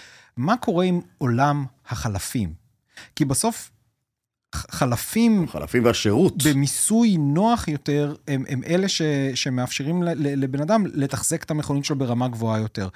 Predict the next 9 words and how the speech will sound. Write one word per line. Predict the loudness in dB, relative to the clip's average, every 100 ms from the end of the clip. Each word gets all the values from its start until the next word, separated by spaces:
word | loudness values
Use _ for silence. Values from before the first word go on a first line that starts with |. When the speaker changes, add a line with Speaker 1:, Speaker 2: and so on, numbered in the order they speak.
| -14 -18 -6
Speaker 1:
ועלות, | -4 -2 0 2 2 0
נגיד, | -2 -2 -4
של, | -2 -2 -2
אה, | -4 -4
בלמים | -2 0 2 2 2 -2 _ _ _
או | -4 -4 -4
צמיגים, | -6 -4 -4 0 2 2 -2 -10 _ _ _ _ -8
אה, | -6 -4
שהם | -4 -4